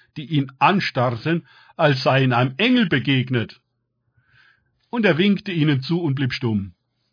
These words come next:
Lukas eins zweiundzwanzig b. So wie Zacharias brauchen wir Zeit und Ruhe, wenn Gott unsere Routine durchbricht, und gegen unsere Erwartung zu uns spricht und uns in sein Handeln einbezieht.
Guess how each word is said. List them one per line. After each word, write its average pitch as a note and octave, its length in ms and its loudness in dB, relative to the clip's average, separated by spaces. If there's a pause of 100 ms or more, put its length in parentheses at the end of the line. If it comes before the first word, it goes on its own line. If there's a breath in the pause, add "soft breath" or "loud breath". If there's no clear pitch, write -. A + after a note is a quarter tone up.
(1300)
Lukas A#2+ 360 -10
eins C3 340 -10
zweiundzwanzig B2 640 -8
b. G2 260 -10 (960)
So F#3 340 0
wie C#3+ 200 -4
Zacharias C3+ 680 -2
brauchen C3+ 360 -4
wir C3 120 -4
Zeit D3 340 -2
und C3 180 -4
Ruhe, C#3 280 -4
wenn B2+ 160 -2
Gott C#3+ 200 -6
unsere D3 460 -2
Routine D3 420 -4
durchbricht, C3 640 -6 (300 loud breath)
und C3 140 -2
gegen D3+ 360 -2
unsere G3+ 320 0
Erwartung C3 500 -6
zu F3 160 -10
uns D3+ 160 -8
spricht C3 440 -8 (240 soft breath)
und D#3 180 -8
uns D#3+ 380 -2
in C3+ 220 -2
sein F3 440 0
Handeln C3 400 0
einbezieht. A2 680 -4